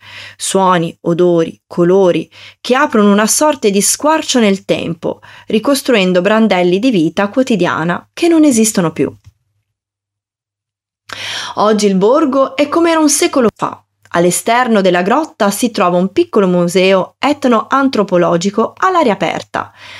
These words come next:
testimonianza della vita rurale della Sicilia del secolo scorso. Vi sono alcune botteghe dove venivano svolti gli antichi mestieri.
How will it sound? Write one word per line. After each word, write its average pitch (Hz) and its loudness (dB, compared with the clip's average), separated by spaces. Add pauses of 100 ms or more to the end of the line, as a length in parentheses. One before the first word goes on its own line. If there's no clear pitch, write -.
(220)
testimonianza 202 0
della 180 2
vita 208 0
rurale 247 2
della 240 0
Sicilia 185 0
del 269 0
secolo 262 0
scorso. - -6 (960)
Vi 220 2
sono 208 2
alcune 185 0
botteghe 175 0
dove 359 0
venivano 240 2
svolti 311 -2
gli 415 -6
antichi 427 0
mestieri. - -2